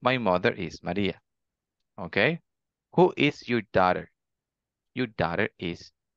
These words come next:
Andrea." "Who is your best friend?" "My best friend is Erika." Okay, so, siempre que vayamos a ocupar who, right,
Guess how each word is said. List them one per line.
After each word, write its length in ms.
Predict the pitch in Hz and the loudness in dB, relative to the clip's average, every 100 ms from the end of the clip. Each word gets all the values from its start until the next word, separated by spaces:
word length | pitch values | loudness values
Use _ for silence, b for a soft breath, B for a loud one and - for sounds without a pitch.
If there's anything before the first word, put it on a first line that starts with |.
| _ _ - | _ _ -10
Andrea." 500 | 90 87 85 92 110 _ _ _ _ _ _ _ _ - - | -8 -6 -6 -8 -16 _ _ _ _ _ _ _ _ -6 4
"Who 160 | 190 | 4
is 300 | - 143 - - | 4 0 0 -10
your 480 | 110 113 151 160 107 | -8 0 4 4 2
best 540 | 104 135 143 - - | 0 -2 -2 -8 -16
friend?" 300 | - 90 92 _ _ _ _ _ _ _ _ _ _ _ _ _ _ - | -6 -6 -6 _ _ _ _ _ _ _ _ _ _ _ _ _ _ -4
"My 220 | 139 120 | 0 2
best 320 | 104 90 - | 0 -2 -2
friend 200 | 156 147 | -2 -2
is 240 | - 87 - - | -6 -10 -8 -2
Erika." 440 | 95 87 - 90 _ _ _ _ _ _ _ _ _ _ _ _ - | -2 -2 -12 -20 _ _ _ _ _ _ _ _ _ _ _ _ -16
Okay, 460 | 101 - 123 202 - _ - | -10 -2 -2 -2 -10 _ -10
so, 340 | - 123 214 _ _ _ - | -2 0 -2 _ _ _ -10
siempre 360 | 113 139 175 180 | -4 -4 -2 2
que 100 | 117 | 4
vayamos 320 | 107 123 131 | 4 0 -6
a 40 | |
ocupar 320 | 117 113 127 | -8 0 0
who, 240 | 131 185 117 | 2 2 2
right, 340 | 98 113 143 | 2 0 -2